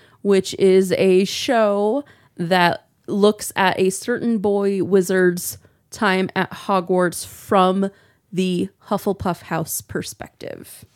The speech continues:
And it's a really fast-paced show. A lot of my time, both in and out of rehearsal, was spent making props.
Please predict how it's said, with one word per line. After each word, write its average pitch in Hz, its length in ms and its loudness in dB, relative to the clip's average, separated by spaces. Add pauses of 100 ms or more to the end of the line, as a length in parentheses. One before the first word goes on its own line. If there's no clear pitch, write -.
(720)
And 165 420 0
it's - 500 -4
a 202 100 4
really 269 300 2
fast-paced 233 800 -2
show. 165 480 0 (360)
A 202 100 4
lot 202 180 4
of 202 100 -2
my 208 480 2
time, 180 560 0 (300)
both 185 320 2
in 196 180 2
and 180 140 2
out 170 160 0
of 170 100 -2
rehearsal, 175 580 0
was 165 460 0
spent - 320 -2
making 175 280 -2
props. - 500 -2